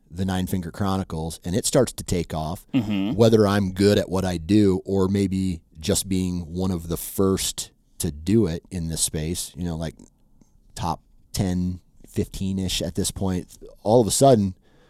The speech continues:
Speaker 1: the podcast game starts to get out
Speaker 2: Mm-hmm.
Speaker 1: because Mark's brand is growing, right? Everybody else now wants to get a podcast.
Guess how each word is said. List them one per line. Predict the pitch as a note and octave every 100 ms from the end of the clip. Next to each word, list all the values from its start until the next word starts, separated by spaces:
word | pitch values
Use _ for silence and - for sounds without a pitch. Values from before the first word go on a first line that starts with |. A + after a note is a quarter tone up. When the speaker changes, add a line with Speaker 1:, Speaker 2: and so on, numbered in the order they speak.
| _ _
Speaker 1:
the | F#2+
podcast | - A#2+ G#2+ - F#2 -
game | F#2+ F2
starts | - F2 -
to |
get | D#2+ F2
out | F2 F#2 F2 - _ _ _
Speaker 2:
Mm-hmm. | - A2+
Speaker 1:
because | F#2+ G#2 F2+
Mark's | F#2 F#2+ A2+ - G2+
brand | G2+ F#2 F2+
is | E2
growing, | D#2+ E2 D#2+ D#2 F2+ - _ - - -
right? | E2+ F2+ F#2 _
Everybody | G#2 A2+ A2+ G2+ G2 F#2+
else | G2 G#2 -
now | F2+
wants | E2 E2 D#2+ -
to | D#2+ E2 D#2 _ _
get | - D#2
a |
podcast. | C#2+ D2+ D2 D#2+ D2 E2+